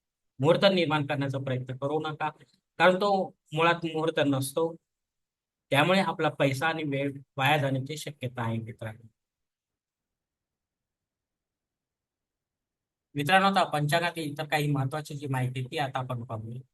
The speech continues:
पंचांग शुद्धी मित्रांनो, भद्रा वर्ज्य दिवस आहे, कारण भद्रा म्हणजे विष्टीकरण आहे. हे विष्टीकरण राहूच्या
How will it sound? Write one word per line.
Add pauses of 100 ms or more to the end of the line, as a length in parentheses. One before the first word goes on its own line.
(260)
पंचांग
शुद्धी
मित्रांनो,
भद्रा (220)
वर्ज्य
दिवस
आहे, (520)
कारण
भद्रा
म्हणजे
विष्टीकरण
आहे.
हे
विष्टीकरण (440)
राहूच्या